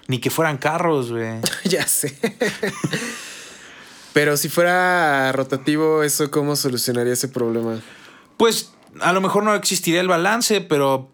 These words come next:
Speaker 1: pues, mínimo se acabaría el mundo cada, cada año y, pues, empezaríamos desde cero siempre.
Speaker 2: Bueno, eso, eso sí es algo que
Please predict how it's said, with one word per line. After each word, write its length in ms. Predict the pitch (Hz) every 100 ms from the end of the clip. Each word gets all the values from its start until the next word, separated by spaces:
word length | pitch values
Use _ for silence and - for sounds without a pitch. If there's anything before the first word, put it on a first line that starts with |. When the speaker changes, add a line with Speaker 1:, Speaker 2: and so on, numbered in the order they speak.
| _ _
Speaker 1:
pues, 140 | 139 135
mínimo 340 | 160 175 156
se 80 | 127
acabaría 360 | - 131 135 156
el 60 |
mundo 300 | 160 160 151
cada, 260 | 156 151 131
cada 340 | - 147 147
año 300 | 165 170 156
y, 180 | 120 113
pues, 300 | 107 - 107
empezaríamos 580 | 113 107 - 127 135 131
desde 180 | 110 107
cero 240 | 143 131
siempre. 500 | 120 170 170 147 143 - - - - - -
Speaker 2:
Bueno, 220 | - 180 220
eso, 100 | 226
eso 180 | 233
sí 120 | 262 254
es 220 | - -
algo 440 | 247 247 254 262
que 600 | - 165 139 139 139 135